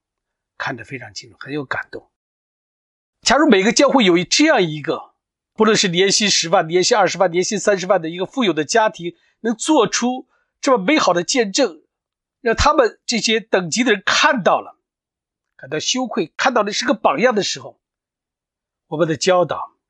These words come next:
才有一个效法的样式。所以我们讲要效法保罗，来效法主，但是总觉得好像有点抽象，对吧？效法主，好像我们老看到主耶稣神性。在实际生活当中，我们需要这样的榜样。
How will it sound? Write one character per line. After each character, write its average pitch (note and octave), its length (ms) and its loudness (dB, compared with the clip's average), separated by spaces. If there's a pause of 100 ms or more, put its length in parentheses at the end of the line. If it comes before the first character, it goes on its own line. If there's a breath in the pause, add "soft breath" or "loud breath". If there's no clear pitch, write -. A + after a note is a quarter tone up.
(140)
才 - 180 -2
有 D3 80 -4
一 C3+ 180 -14
个 D3 80 -10
效 F#3 280 0
法 - 180 -12
的 - 100 -20
样 B2 180 -18
式。 - 220 -12 (500)
所 - 160 2
以 - 20 4
我 C#4+ 60 2
们 A3+ 80 2
讲 G3 160 4
要 G3 120 4
效 G3 160 2
法 F#3+ 120 2
保 D3 200 0
罗， C#3 260 -2 (460)
来 C#3+ 100 -8
效 F3 140 0
法 D3 160 -4
主， - 180 -20 (400)
但 A#3+ 100 2
是 A#3+ 60 -4
总 F#3 160 -2
觉 G#3+ 140 -2
得 - 80 0
好 D3 160 -2
像 F#3 160 -2
有 G3 80 -12
点 D#3+ 120 -4
抽 - 160 -16
象， G3+ 220 -4
对 F3+ 80 -14
吧？ E3+ 100 -8
效 A#3+ 140 -2
法 A#3 160 2
主， F3+ 180 -14
好 F#3+ 140 -2
像 A#3+ 80 0
我 A3 40 -2
们 A3 100 -2
老 E3 120 2
看 B3+ 180 -4
到 B3 60 2
主 F#3 180 -12
耶 G3+ 80 -12
稣 A#3 140 -10
神 F3+ 220 -12
性。 G3 220 -16 (960)
在 F3+ 100 -6
实 G#3 220 -6
际 F3+ 80 -8
生 F3+ 120 -8
活 F3+ 60 -2
当 F3+ 140 0
中， E3 80 -6
我 C3+ 40 -6
们 C3 120 -20
需 - 100 -2
要 F3 80 0
这 E3 100 -10
样 C#3+ 80 -2
的 D3+ 60 -10
榜 - 280 -18
样。 - 120 -18